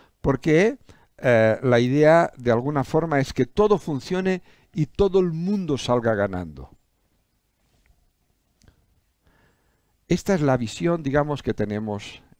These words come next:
en la propuesta final. Yo se las explico de forma sintética, pero las cuestiones claves, ¿cuáles son?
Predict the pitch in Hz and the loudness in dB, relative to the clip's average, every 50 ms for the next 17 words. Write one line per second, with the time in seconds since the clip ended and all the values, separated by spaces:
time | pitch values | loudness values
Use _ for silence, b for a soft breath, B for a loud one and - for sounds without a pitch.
0 | _ - 107 104 101 92 - 92 90 - 107 98 - - - 80 - 78 64 - | _ -12 -10 -8 -8 -8 -8 -10 -10 -8 -8 -10 -8 -8 -10 -10 -10 -12 -14 -14
1 | - - - _ _ _ _ _ _ _ _ _ _ _ _ _ - 123 135 123 | -16 -18 -20 _ _ _ _ _ _ _ _ _ _ _ _ _ -4 -4 -4 -4
2 | - 123 110 101 101 85 - - - 123 127 - - 151 160 170 - _ _ _ | -4 -4 -4 -4 -4 -6 -8 -10 -10 -10 -8 -6 -6 -8 -8 -8 -12 _ _ _
3 | _ _ _ _ _ _ _ _ _ _ _ _ _ _ - 95 - - 127 120 | _ _ _ _ _ _ _ _ _ _ _ _ _ _ -10 -8 -4 -2 -2 -2
4 | 117 113 113 113 120 - - _ _ _ _ _ _ _ _ _ - - 104 90 | -2 -4 -4 -6 -6 -8 -12 _ _ _ _ _ _ _ _ _ -12 -10 -10 -10
5 | 90 - - 135 139 - - 175 - 220 247 311 330 _ _ _ _ _ _ _ | -8 -4 -4 -4 -2 -4 -6 -8 -6 -6 -8 -8 -10 _ _ _ _ _ _ _
6 | _ _ _ _ _ _ _ _ _ _ _ - 117 113 110 110 107 - _ _ | _ _ _ _ _ _ _ _ _ _ _ -4 -2 -2 0 -2 -4 -6 _ _
7 | _ _ _ _ _ _ _ _ _ _ - 110 110 110 - - - 117 - - | _ _ _ _ _ _ _ _ _ _ -6 -4 -2 -2 -2 -4 -6 -8 -8 -4
8 | - 175 175 175 151 - - - - 160 156 156 156 147 - - - - _ _ | -4 -4 -4 -2 -6 -8 -8 -4 -2 0 0 0 -2 -4 -6 -10 -18 -20 _ _
9 | - 131 131 113 98 - - - - - | -4 -4 -2 -2 -4 -6 -8 -10 -12 -14